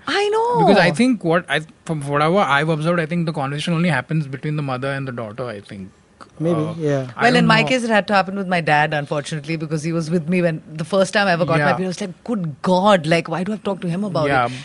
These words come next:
Speaker 1: And it would have been cool if my mom had had the conversation with me. I
Speaker 3: Yeah.
Speaker 1: think,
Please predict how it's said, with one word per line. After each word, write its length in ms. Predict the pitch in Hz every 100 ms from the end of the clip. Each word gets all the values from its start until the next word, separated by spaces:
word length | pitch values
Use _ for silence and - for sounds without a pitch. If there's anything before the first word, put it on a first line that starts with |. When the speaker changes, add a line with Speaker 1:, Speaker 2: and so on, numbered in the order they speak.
| -
Speaker 1:
And 120 | 240 247
it 20 |
would 80 | 294 302
have 60 |
been 80 | 294 302
cool 260 | 277 240 277 240
if 40 | 214 233
my 40 | 208
mom 140 | 202 233
had 40 | 220 208
had 60 | 202
the 40 | 202
conversation 500 | 190 190 208 190 208 190
with 80 | 180
me. 60 | 180 185 - _ _ _ _ _ - - - -
I 80 | -
Speaker 3:
Yeah. 60 | 262
Speaker 1:
think, 220 | 277